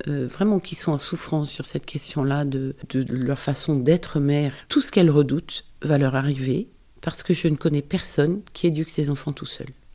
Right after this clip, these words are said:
Deux mille sept, au service formation, on organise à l'automne un colloque sur la question, euh, parents, éducateurs, quelle coéducation.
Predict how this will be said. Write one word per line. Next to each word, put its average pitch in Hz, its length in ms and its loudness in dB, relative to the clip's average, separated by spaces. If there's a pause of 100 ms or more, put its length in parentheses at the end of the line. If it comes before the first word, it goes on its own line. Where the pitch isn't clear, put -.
(400)
Deux 214 100 8
mille 208 160 8
sept, - 640 4 (220)
au 156 60 -2
service 156 360 0
formation, 220 1000 6 (340)
on 151 140 4
organise 160 840 4
à 139 80 4
l'automne 170 600 4
un 147 100 2
colloque - 600 2 (180)
sur - 180 -2
la 156 140 4
question, 190 840 4 (160)
euh, 156 80 0
parents, 160 560 4
éducateurs, 156 680 0
quelle - 180 -4
coéducation. 143 680 -4